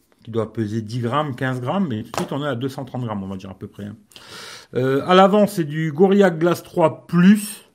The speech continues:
Alors, je sais pas ce que c'est le, ah ben voilà, ça, c'est ce que je voulais pas. Voilà. J'ai oublié de mettre en ne pas déranger, et c'est ce que je vais faire tout de suite. Hein, parce que je savais que ça allait me faire ça. Je le savais,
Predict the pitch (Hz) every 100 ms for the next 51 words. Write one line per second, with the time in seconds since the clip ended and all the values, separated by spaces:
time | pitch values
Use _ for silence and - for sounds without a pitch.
0 | 120 107 - - 120 - 120 147 135 113
1 | 107 104 107 104 101 113 110 139 127 -
2 | 117 107 101 107 104 117 185 208 110 104
3 | 131 190 _ - - - - _ - 117
4 | 131 123 131 127 - 180 147 151 127 110
5 | 101 98 139 214 - - 107 - 104 110
6 | 107 101 _ 160 139 - 160 190 226 226
7 | _ _ _ - _ _ _ _ _ _
8 | - - - - 95 98 - 139 151 143
9 | - 101 98 - 98 - 165 214 - 107
10 | 147 156 120 104 95 117 196